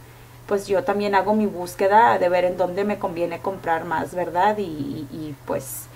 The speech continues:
si nos podemos ahorrar un poquito, ¿por qué no? Claro, siempre y cuando lo que compremos sea profesional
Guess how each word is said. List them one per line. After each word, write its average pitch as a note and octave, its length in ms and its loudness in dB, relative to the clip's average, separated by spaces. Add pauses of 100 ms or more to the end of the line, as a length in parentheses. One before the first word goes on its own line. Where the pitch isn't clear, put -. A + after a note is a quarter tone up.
(240)
si G3+ 200 -2
nos F#3 160 -2
podemos F#3 400 4
ahorrar F#3 360 4
un G3+ 120 -4
poquito, G#3+ 640 0 (500)
¿por G3+ 240 6
qué G3 220 4
no? C#3 240 -2 (1300)
Claro, A3 360 8
siempre G3+ 340 -2
y - 20 2
cuando A#3 440 4
lo A#3+ 140 2
que F#3 140 2
compremos F#3 580 4
sea F3+ 380 8
profesional F#3 1040 0